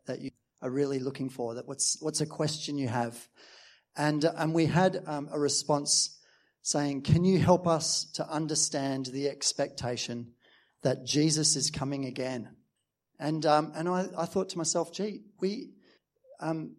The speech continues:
for probably a whole bunch of reasons, churches that I've, in, es-, especially in my experience, probably haven't been preaching on Jesus coming again a lot." And so, um,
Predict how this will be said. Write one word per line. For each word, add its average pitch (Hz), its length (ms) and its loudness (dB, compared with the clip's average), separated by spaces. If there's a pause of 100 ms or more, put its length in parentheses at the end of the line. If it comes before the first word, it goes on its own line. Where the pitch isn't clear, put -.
for - 200 -6
probably 170 580 -2 (100)
a - 40 -12
whole - 180 -2
bunch 143 300 -2
of 139 120 -4
reasons, 123 680 -4 (800)
churches 185 840 0 (580)
that 131 120 -4
I've, 156 440 2
in, 139 220 -4
es-, 143 320 -8
especially 156 460 -6
in 135 40 -6
my 135 160 2
experience, 143 400 -2
probably 220 280 2
haven't 180 400 0
been 151 180 0
preaching 147 480 -4 (120)
on 131 400 -2
Jesus 123 380 -2
coming 131 300 -4
again 123 420 -4 (400)
a 135 80 0
lot." 120 340 0 (460)
And 135 160 0
so, 147 360 10 (420)
um, 143 340 0